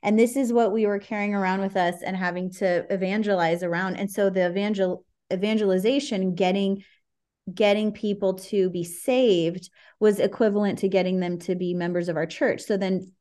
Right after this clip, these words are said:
the day-to-day prac-, eh, like, why are you, you guys are laughing and hanging out. Why are you so traumatized? Because the pressure for that was that it broke down. It was, that's the big, huge goal.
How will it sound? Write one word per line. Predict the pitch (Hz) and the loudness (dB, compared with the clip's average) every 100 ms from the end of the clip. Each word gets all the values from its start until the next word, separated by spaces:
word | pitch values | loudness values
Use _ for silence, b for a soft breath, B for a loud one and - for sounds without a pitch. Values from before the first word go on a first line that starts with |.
| _ - | _ -16
the | - 202 | 0 2
day-to-day | 190 240 277 302 294 | 6 6 6 2 2
prac-, | - 240 214 - | 0 -2 -2 0
eh, | 220 - | 0 2
like, | 220 | 0
why | 226 277 | 0 2
are | |
you, | 330 | 2
you | 254 262 | 2 2
guys | 285 | 2
are | 285 | 2
laughing | 233 240 240 240 226 | 2 0 -2 -4 -2
and | 202 | -2
hanging | 208 202 | -2 0
out. | 196 | 0
Why | 180 196 | 2 2
are | |
you | 226 | 2
so | 220 208 | 0 -4
traumatized? | - 214 233 233 170 170 - B B B | -2 -2 -2 0 -2 -2 -8 B B B
Because | 247 247 285 233 | -2 2 4 4
the | 220 220 | 2 0
pressure | - 240 269 302 - 254 | -4 -4 -2 -2 0 0
for | 233 196 | 0 0
that | 185 175 | 2 0
was | 196 190 | 0 0
that | 185 175 - b b b | 0 -2 -4 b b b
it | - 208 | 2 2
broke | 180 233 262 269 | 4 6 6 4
down. | 240 214 214 175 | 0 2 2 0
It | - | 0
was, | 196 185 - | 0 0 0
that's | 233 269 - | 2 2 0
the | 269 | -2
big, | 214 226 214 | 2 2 2
huge | 214 - 202 190 180 | -2 -4 -2 -2 0
goal. | 170 71 - | 0 0 -4